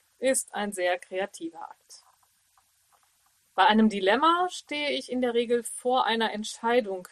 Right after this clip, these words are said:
die mir jedoch auch paradox vorkommt. Vor allem durch Matthias Wager von Kibet in München habe ich mehr über das Dilemma erfahren. Es ist eine Art Zwickmühle, in der ich mich befinde. Da habe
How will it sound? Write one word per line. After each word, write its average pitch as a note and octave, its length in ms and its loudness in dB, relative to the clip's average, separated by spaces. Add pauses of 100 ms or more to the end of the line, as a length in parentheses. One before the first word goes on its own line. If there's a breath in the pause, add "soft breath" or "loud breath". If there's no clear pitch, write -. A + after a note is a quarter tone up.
(400)
die G#3+ 100 2
mir G#3+ 140 6
jedoch F#3 340 -2
auch - 340 4
paradox F3+ 640 -2
vorkommt. - 600 -16 (1160)
Vor A3 180 4
allem D4+ 200 6
durch D#4+ 220 -2
Matthias C#4 460 0
Wager B3+ 240 4
von B3 200 -4
Kibet A#3 380 -2
in F#3 140 -10
München G#3+ 420 -2
habe G3 180 -2
ich G3 140 -12
mehr G#3+ 240 -2
über F#3+ 160 -4
das F3+ 200 -6
Dilemma F#3 380 -2
erfahren. F3+ 600 -6 (880 soft breath)
Es G#3 140 -4
ist - 180 -2
eine C#4 240 4
Art B3+ 240 2
Zwickmühle, G#3+ 760 -6
in A3 200 -6
der G#3+ 160 -2
ich G#3+ 140 -12
mich G#3 160 -12
befinde. F#3 600 -8 (1120)
Da G3+ 140 0
habe G#3+ 420 2